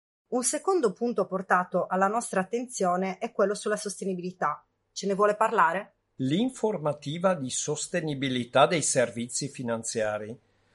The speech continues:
Speaker 2: Sustainable Finance Disclosure Regulation, denominata S F D R,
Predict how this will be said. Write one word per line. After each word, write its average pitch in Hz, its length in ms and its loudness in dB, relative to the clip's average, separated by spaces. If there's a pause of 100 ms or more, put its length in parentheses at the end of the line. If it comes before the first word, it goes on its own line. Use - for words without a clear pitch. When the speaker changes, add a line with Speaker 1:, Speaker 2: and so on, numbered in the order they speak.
(100)
Speaker 2:
Sustainable 139 960 -4
Finance 131 760 -4
Disclosure 123 920 -4
Regulation, 127 1000 -4
denominata 127 1120 -2 (320)
S 123 520 2 (260)
F - 480 -6 (120)
D 123 460 -8
R, 117 680 2